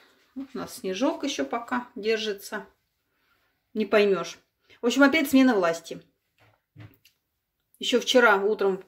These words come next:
был почти что дождь. Слякоть была. Вечером все подморозило. Ночью был снегопад. А,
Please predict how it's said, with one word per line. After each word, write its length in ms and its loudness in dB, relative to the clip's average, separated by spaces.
был 360 -2
почти 320 -8
что 180 -10
дождь. 460 -2
Слякоть 460 2
была. 400 2
Вечером 340 -6
все 140 -12
подморозило. 760 -2
Ночью 580 2
был 240 2
снегопад. 760 -2
А, 500 -6